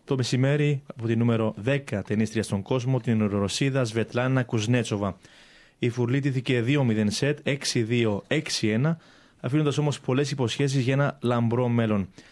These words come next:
Αυτή την ώρα αγωνίζεται ο δεκαεπτάχρονος Αυστραλός Άλεξ Ντεμινόρ κόντρα στον Αμερικανό Σαμ Κουρέι,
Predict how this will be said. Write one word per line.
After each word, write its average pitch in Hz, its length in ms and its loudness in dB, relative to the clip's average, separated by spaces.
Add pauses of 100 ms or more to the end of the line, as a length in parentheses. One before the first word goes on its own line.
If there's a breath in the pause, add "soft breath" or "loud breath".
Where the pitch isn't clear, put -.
(300 loud breath)
Αυτή 131 200 -2
την 151 140 2
ώρα 160 160 2
αγωνίζεται 147 360 0
ο - 20 2
δεκαεπτάχρονος 139 680 0
Αυστραλός 123 600 0
Άλεξ 127 420 -2
Ντεμινόρ 117 640 2
κόντρα 135 320 0
στον 127 160 -2
Αμερικανό 113 540 0
Σαμ 117 380 -2
Κουρέι, 127 540 0